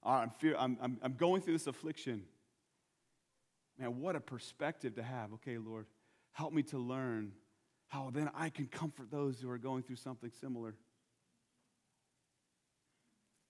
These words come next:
"If we are afflicted, it's for your comfort and salvation. If we are comforted,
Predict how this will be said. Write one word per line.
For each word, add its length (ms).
"If 60
we 80
are 60
afflicted, 420
it's 100
for 160
your 140
comfort 320
and 120
salvation. 580
If 120
we 80
are 60
comforted, 720